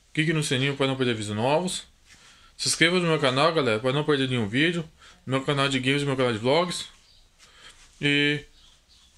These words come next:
eu vou deixar um salve, galera, pro meu amigo Zé Vitti, Baiana Gamer, Ghost Games, o Meninas Também Joga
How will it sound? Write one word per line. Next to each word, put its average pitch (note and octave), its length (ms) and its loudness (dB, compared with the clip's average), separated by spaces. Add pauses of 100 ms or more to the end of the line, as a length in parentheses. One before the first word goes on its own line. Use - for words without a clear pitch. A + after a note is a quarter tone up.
(140)
eu C3+ 100 0
vou D3+ 120 2
deixar D#3+ 220 2
um C#3 60 -2
salve, E3+ 340 2
galera, C#3+ 160 2
pro C#3 80 -6
meu C#3 80 0
amigo C#3 340 2
Zé D3+ 240 4
Vitti, D#3 600 0 (120)
Baiana C3+ 440 2
Gamer, D#3+ 560 0 (140)
Ghost D3 480 0
Games, D#3 600 -2 (1000)
o B2+ 160 -8
Meninas D3+ 400 0
Também C#3+ 240 2
Joga D#3 480 2